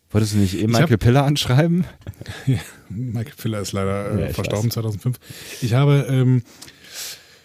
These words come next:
Speaker 2: ich ha-, ich hab ja, äh, in meinem allerersten Podcast, der, äh, den es nicht mehr im Netz gibt, ähm, hatte ich, hatten wir, äh, ja eine Rubrik tatsächlich, die hieß, ähm, Pitch Perfect. <laughs>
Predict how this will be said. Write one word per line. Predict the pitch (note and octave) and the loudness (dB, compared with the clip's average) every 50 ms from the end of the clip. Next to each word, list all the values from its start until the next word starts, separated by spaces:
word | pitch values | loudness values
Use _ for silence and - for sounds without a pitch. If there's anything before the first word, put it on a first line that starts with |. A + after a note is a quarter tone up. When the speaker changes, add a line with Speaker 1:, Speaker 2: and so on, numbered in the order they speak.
| _ _ _ _ _ _ - | _ _ _ _ _ _ -8
Speaker 2:
ich | - C#3+ - - | -6 -4 -2 -2
ha-, | D3 - _ | -4 -4 _
ich | - - - | -2 0 0
hab | C#3+ - | 2 4
ja, | D3+ D3 D3 C#3+ | 4 4 4 2
äh, | C#3 D3 C#3+ C3 C3+ C#3 | 2 0 0 0 0 0
in | C3+ | 2
meinem | B2 B2 B2 B2 | 2 2 2 2
allerersten | A2 B2+ C#3 C3 D3+ D3+ - C#3+ | 0 -2 -2 -2 -4 -4 -2 -4
Podcast, | - - A#2 - - B2 B2+ - - | -4 -4 -4 -6 -4 -4 -4 -4 -2
der, | - B2 A#2+ A#2+ A#2+ C3 B2 A#2 A#2 | -2 0 0 0 -2 -2 -2 -2 -2
äh, | |
den | A2 A2+ A#2 B2 | -2 -2 -2 -2
es | A#2+ - - | -2 0 0
nicht | C3 C#3 - | -2 0 0
mehr | - C3+ | 0 0
im | A#2+ | 2
Netz | A#2+ A#2+ A2+ - - | 2 2 0 0 0
gibt, | D3 D#3 - - - - - | 0 0 0 -4 -16 -10 -6
ähm, | B2+ A#2 A2+ A2+ A#2 - - | -4 -2 -2 -2 -4 -4 -4
hatte | G#2+ B2 B2 C3+ | -4 -4 -4 -4
ich, | A#2 - - | -6 -8 -8
hatten | B2 G2 G2 A2+ A#2+ C#3 - C#3+ | -12 -10 -6 -4 -4 -2 2 2
wir, | C3 A#2+ A#2 A2+ A2 G#2+ G#2+ | 2 2 2 0 -2 -4 -6
äh, | - A2 G#2+ G#2+ | -4 -4 -4 -2
ja | G#2+ G#2+ G#2+ G#2 | -2 -2 -4 -4
eine | F#2 A2 A2 A2 | -2 -2 -2 0
Rubrik | - A#2 A2 G#2 D#3+ G3 - - | 0 0 2 2 2 2 2 0
tatsächlich, | - G#2+ G2+ - - F2 - - - F2 - | -6 -6 -6 -6 -8 -10 -8 -8 -10 -10 -8
die | - G#2+ | -8 -8
hieß, | F#2 D#2+ A2 A#2+ A2 - - - - | -6 -4 -2 -4 -4 -4 -8 -10 -8
ähm, | A2 G2+ G2 G2+ G2+ F#2+ G2 G2 G2 F#2+ E2+ - - - - _ _ | -8 -6 -6 -6 -4 -4 -4 -4 -4 -6 -8 -10 -16 -20 -20 _ _
Pitch | - F#3 - - | 2 2 2 2
Perfect. | - D#3 E3 D3+ - G2+ G#2+ B2+ - - - - - - - - - - - - - | 4 4 4 4 2 0 -4 -4 -6 -10 -12 -12 -14 -14 -14 -14 -12 -10 -6 2 4
<laughs> | D3+ B2+ | 4 4